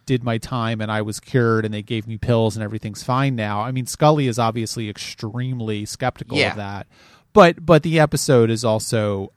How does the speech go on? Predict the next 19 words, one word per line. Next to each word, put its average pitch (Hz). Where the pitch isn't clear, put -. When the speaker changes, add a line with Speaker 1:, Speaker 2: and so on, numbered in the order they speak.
Speaker 1:
um, 101
telling 104
us 104
that 104
Scully 110
is 104
right 104
to -
be 107
skeptical -
of 107
this. -
Speaker 2:
Yes, 302
yes. -
Uh, 160
uh, 180
again, 180
everybody 123
is 110